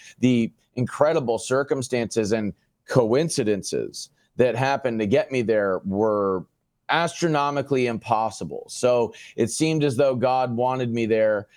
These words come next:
And I, you know, even after everything that I've been through, I'm glad that I was there. I was there to ensure peace. I was there to ensure high vibes. I was there to ensure that, um,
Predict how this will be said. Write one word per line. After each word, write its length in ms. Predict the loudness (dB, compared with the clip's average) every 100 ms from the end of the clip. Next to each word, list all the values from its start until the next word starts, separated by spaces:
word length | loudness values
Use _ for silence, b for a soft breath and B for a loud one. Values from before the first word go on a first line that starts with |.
| b
And 300 | -2 0 0
I, 320 | 0 2 0 -2
you 140 | -2
know, 240 | 2 0 2
even 480 | 0 0 -2 -4 -2
after 380 | -2 -2 0
everything 420 | 0 0 -2 -2 0
that 80 | 2
I've 200 | 0 0
been 240 | -2 -2
through, 160 | -2 0
I'm 160 | 0
glad 400 | 0 2 2 0
that 80 | 0
I 140 | 0 0
was 200 | -2 0
there. 360 | 2 2 2
I 80 | 0
was 200 | -2 -6 B B
there 300 | 0 2 2
to 380 | -2 0 0 0 -4
ensure 400 | -6 -4 0 0
peace. 600 | 0 -2 0 0 -6 -10 -2
I 100 | 0
was 140 | 2
there 220 | 2 2
to 240 | 0 -2 -2
ensure 720 | -2 -4 0 2 2 0 -2 B B B
high 300 | 0 2 2
vibes. 680 | 0 0 0 -2 -4 -8 -4
I 80 | 0
was 180 | 2 2
there 300 | 2 2 0
to 240 | -2 -4
ensure 560 | -4 -4 0 2 2 2
that, 260 | 2 0 -2 _ _ _ 0
um, 480 | 2 2 0 -2